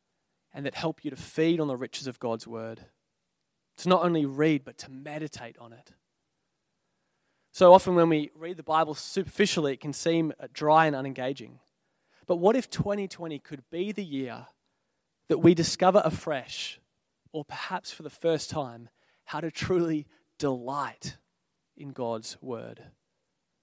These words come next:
To discover God's word as a, a means of grace, an instrument by which he blesses us and draws us towards himself. How to truly enjoy Jesus through the spiritual disciplines.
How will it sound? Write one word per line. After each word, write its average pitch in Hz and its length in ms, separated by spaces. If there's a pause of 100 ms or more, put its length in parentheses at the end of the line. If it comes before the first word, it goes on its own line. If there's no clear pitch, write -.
(260)
To 175 100
discover 175 640
God's 156 260
word 147 320
as 143 160
a, 147 140
a 147 80
means 165 500
of 156 200
grace, 135 520 (220)
an 151 140 (100)
instrument 180 480
by 143 140
which 143 160
he - 100
blesses 143 720
us 117 260
and 139 160
draws 135 300
us 120 140
towards 127 420
himself. - 640 (1040)
How 135 160
to 131 80
truly 156 680 (280)
enjoy 147 460
Jesus 113 800 (520)
through 127 160
the 123 80
spiritual 117 400
disciplines. 110 720